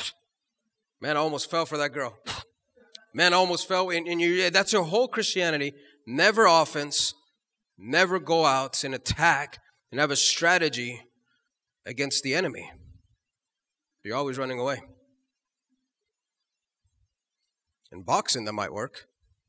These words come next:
Might just go like Floyd Mayweather and go undefeated. But you dance around the ring long enough against the enemy, it's gonna get you. Purity is only achievable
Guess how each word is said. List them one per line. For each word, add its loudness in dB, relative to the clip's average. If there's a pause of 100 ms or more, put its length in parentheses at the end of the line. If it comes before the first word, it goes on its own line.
(1700)
Might -10
just -10
go -4
like -4
Floyd -8
Mayweather -6
and -10
go -6
undefeated. -6 (1800)
But -12
you -10
dance -2
around -6
the -8
ring -2
long -6
enough -8
against -10
the -6
enemy, -8 (1160)
it's -20
gonna -12
get -10
you. -14 (2250)
Purity 2 (1120)
is -10
only -2
achievable -4